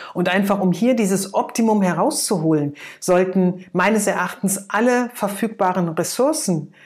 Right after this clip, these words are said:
genutzt werden. Und dafür, dazu gehören für mich eben auch die Eltern. Natürlich ist auch immer dabei zu beachten, dass Eltern keine Fußballexperten sind oder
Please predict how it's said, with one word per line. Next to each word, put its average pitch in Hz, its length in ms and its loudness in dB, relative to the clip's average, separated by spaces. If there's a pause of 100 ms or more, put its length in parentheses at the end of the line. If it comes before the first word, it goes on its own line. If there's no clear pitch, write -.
(140)
genutzt 208 500 0
werden. 139 380 0 (240)
Und 175 180 -2
dafür, 214 600 2
dazu 190 400 0
gehören 202 260 2
für 196 160 -2
mich 208 300 0
eben 196 180 0
auch 165 220 -6
die 180 180 -2
Eltern. 175 480 -2 (1300)
Natürlich 285 480 4
ist 226 140 -2
auch 185 120 0
immer 180 400 0 (140)
dabei 175 280 2
zu 175 180 -4
beachten, 180 720 -2
dass 180 220 -2
Eltern 208 480 2
keine 185 480 0
Fußballexperten 175 1300 -2
sind 139 540 -2 (320)
oder 151 380 -6